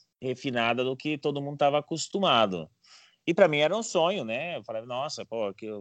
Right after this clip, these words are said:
que legal conseguir trabalhar." E acabei vindo aqui no Barbacoa, passei por uma entrevista e me contrataram, né? E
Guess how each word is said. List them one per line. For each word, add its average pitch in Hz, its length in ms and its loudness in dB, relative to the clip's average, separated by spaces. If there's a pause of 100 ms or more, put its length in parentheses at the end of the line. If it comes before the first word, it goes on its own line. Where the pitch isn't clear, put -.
(300)
que 120 120 -6
legal 135 380 6 (360)
conseguir 143 380 -4
trabalhar." 156 640 4 (400)
E - 20 2
acabei 214 600 2
vindo 190 200 -4
aqui 175 140 -6
no 160 80 -8
Barbacoa, 190 580 2
passei 160 300 0
por 139 140 -8
uma 143 180 -2
entrevista 196 920 -2
e 226 200 -6
me 226 100 -6
contrataram, 202 800 2 (220)
né? 104 340 -10 (880)
E 143 80 -8